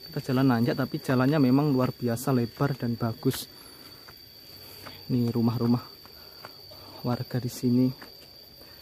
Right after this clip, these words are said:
kampung di sini. Rumahnya bersih-bersih, teman, ya. <clears throat> Rumahnya bersih, terus rata-rata juga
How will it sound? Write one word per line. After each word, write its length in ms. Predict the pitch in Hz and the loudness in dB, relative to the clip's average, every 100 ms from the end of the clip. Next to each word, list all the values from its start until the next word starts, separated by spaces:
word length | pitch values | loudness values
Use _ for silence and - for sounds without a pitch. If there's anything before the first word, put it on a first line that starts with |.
| - - - - | -20 -20 -20 -16
kampung 480 | - 113 113 123 117 | -6 -2 0 2 0
di 60 | 120 | -2
sini. 520 | - 117 120 139 - - - - - - - - - | -2 2 2 2 -4 -20 -20 -20 -20 -20 -20 -20 -14
Rumahnya 400 | 127 117 127 131 | -6 0 0 0
bersih-bersih, 640 | 120 - 131 - 120 - 123 | -2 -6 -6 -6 -6 -4 0
teman, 400 | 123 127 131 170 | 4 4 4 0
ya. 40 | - - - - | -8 -20 -20 -14
<clears throat> 1300 | - - - - - - - - - - - - - - | -12 -12 -16 -18 -20 -20 -20 -20 -20 -20 -20 -20 -12 -2
Rumahnya 280 | 117 127 | 2 2
bersih, 560 | 131 123 - 143 147 147 - - | 2 -2 -2 2 2 2 -2 -2
terus 160 | 131 | 2
rata-rata 480 | 127 120 127 123 143 | 2 2 0 0 0
juga 320 | 131 - - | -2 2 0